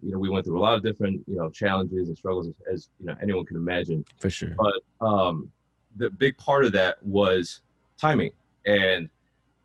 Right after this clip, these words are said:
Speaker 1: uh, much like Sam, um, I also am a Christian, and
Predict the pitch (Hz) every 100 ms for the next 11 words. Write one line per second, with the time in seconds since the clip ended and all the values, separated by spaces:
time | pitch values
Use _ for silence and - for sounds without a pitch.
0 | _ 101 98 87 104 104 113 95 - 131
1 | 113 92 90 - 98 92 80 - - 101
2 | 101 95 101 92 101 - 98 - 131 -
3 | 98 87 92 92 85 78